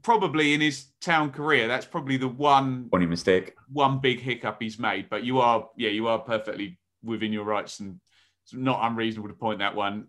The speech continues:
Speaker 1: point that one out. But he's generally been very good. That was poor, though, wasn't it? I, I think we'd all admit that. By the way, you can check out an excellent interview with Christian Walton on the Blue Monday podcast, which I'm a, which I'm a, which I'm a founder of, of course. Um, so yeah,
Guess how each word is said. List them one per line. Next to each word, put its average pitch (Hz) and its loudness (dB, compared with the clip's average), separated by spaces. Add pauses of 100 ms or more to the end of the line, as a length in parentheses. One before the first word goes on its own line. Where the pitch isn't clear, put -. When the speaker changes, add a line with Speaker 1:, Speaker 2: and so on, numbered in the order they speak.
(140)
Speaker 1:
point 107 -4
that 95 -6
one 98 -6
out. 95 -4
But 123 2
he's 131 0
generally 117 0
been 95 -8
very 95 -6
good. 92 -10
That 104 -4
was - -16
poor, 90 -12
though, 87 -10 (140)
wasn't 90 -14
it? 92 -16
I, 92 -14 (160)
I 92 -14
think 90 -18
we'd 87 -16 (400)
all 110 -8
admit 101 -8
that. 98 -8
By 127 -2
the 123 -6
way, 107 -2
you 98 -8
can 110 -14
check - -12
out 107 -8
an 127 -6
excellent 120 -10
interview 98 -10
with 98 -16
Christian 110 -12
Walton 107 -6
on 127 -6
the 117 -6
Blue 113 -6
Monday 113 -2 (440)
podcast, 175 -10
which 107 -8
I'm 107 -4
a, 107 -6
which 139 -6
I'm 156 2
a, 135 -2 (120)
which 160 -2
I'm 185 2
a 143 2
founder 101 -4
of, 92 -8
of 90 -18
course. 104 -6 (340)
Um, 185 4 (680)
so 185 -2
yeah, 220 4